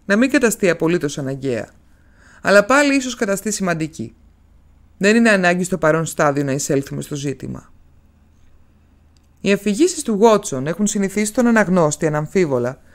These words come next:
στο γεγονός πως δεν χαραμίζω τα λόγια μου ή δεν φανερώνω τις σκέψεις μου για όσο μια υπόθεση είναι υπό εξέταση.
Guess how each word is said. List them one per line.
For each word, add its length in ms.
στο 140
γεγονός 460
πως 140
δεν 120
χαραμίζω 500
τα 120
λόγια 360
μου 180
ή 80
δεν 140
φανερώνω 460
τις 120
σκέψεις 520
μου 180
για 260
όσο 240
μια 160
υπόθεση 500
είναι 120
υπό 180
εξέταση. 580